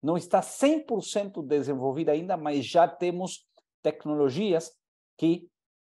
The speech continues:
diferenciam o que é a Web três ponto zero, que a Web três ponto zero, a grande diferença com a dois ponto zero é que a dois ponto zero ainda continuava sendo em duas dimensões, ou seja, tudo através da tela. Você olhar uma tela de um computador,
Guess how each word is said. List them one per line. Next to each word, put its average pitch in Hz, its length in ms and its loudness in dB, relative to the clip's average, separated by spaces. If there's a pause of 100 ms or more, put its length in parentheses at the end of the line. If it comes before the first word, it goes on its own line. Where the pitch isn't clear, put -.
(260)
diferenciam 160 880 0 (360)
o 131 100 -6
que 139 220 -2
é 139 240 2 (400)
a 113 340 0
Web 123 360 0
três 131 200 -4
ponto 123 300 -8
zero, 104 300 0
que 143 300 -4 (100)
a - 100 4
Web 180 200 6
três 190 180 -2
ponto 160 220 -8
zero, 180 180 2
a 165 40 4
grande 196 540 0
diferença 170 520 -6
com 143 140 -4
a 139 60 0
dois 156 180 -2
ponto 143 260 -10
zero 165 260 0
é 135 40 0
que - 120 -2
a 139 40 0
dois 170 140 0
ponto 156 240 -8
zero 170 180 2
ainda 170 300 -2
continuava 160 520 2
sendo 175 220 -10
em 156 140 -4
duas 160 300 2
dimensões, 151 580 -4
ou 120 80 -8
seja, 131 240 -4
tudo 202 320 0
através 160 400 0
da 160 80 4
tela. 156 360 2
Você 117 260 -4
olhar 143 340 4
uma 180 160 0
tela 160 300 0
de 139 60 -8
um 139 60 -10
computador, 135 580 -4